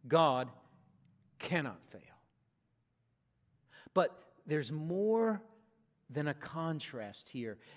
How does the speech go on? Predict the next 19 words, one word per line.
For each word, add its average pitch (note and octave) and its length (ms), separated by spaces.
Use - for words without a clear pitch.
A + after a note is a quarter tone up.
There F3+ 280
is F3 260
a D#3 100
secret - 880
here. A#2 380
It's E3+ 240
a C3+ 80
secret A3+ 840
to D3 220
understanding E3+ 920
ourselves, C3 840
and C#3 220
it F#3+ 260
will, F3+ 280
it F3+ 200
will F#3 200
cover F#3 560
a D#3 140
multitude C#3+ 1000